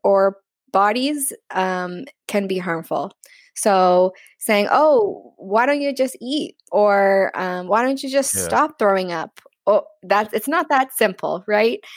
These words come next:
Speaker 1: Um, and that sounds ri-, maybe a little bit ridiculous, but if you didn't know an eating disorder is going on, but maybe you had a, a,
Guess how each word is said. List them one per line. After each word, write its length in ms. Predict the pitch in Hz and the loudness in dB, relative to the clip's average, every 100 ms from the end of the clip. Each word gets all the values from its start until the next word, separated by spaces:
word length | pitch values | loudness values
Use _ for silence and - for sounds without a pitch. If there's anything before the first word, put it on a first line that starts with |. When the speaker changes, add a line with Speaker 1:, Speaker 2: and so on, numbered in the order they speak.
| - - 214 | -20 -8 0
Speaker 1:
Um, 220 | 196 185 | 0 2
and 120 | 240 | 2
that 140 | 254 269 | 0 2
sounds 220 | 294 269 | -2 -2
ri-, 120 | 247 | -6
maybe 280 | 226 214 214 | -4 -2 0
a 100 | 262 | 2
little 200 | 220 220 | 2 2
bit 160 | 214 - | 0 -4
ridiculous, 800 | 202 196 190 - 220 247 262 - - | -4 -2 -4 -4 -2 -2 -4 -8 -2
but 300 | 202 190 - _ _ _ - | 2 2 0 _ _ _ 0
if 120 | 254 | 0
you 80 | 285 | 0
didn't 180 | 330 196 | -2 0
know 320 | 190 226 247 | 0 0 0
an 100 | 208 | -2
eating 200 | 208 220 | -2 -2
disorder 400 | 226 226 220 208 | -4 -6 -6 -4
is 140 | 214 220 | -6 -4
going 320 | 208 208 208 | -2 0 -2
on, 500 | - 202 240 320 311 | -4 -4 -4 -4 -2
but 160 | 240 180 | -2 -2
maybe 220 | 180 185 | -2 -2
you 280 | 185 175 185 - | -2 -4 -6 -2
had 200 | 185 175 | 0 2
a, 360 | 175 170 190 - | 0 -2 -4 0
a, 300 | 185 175 185 | 2 2 0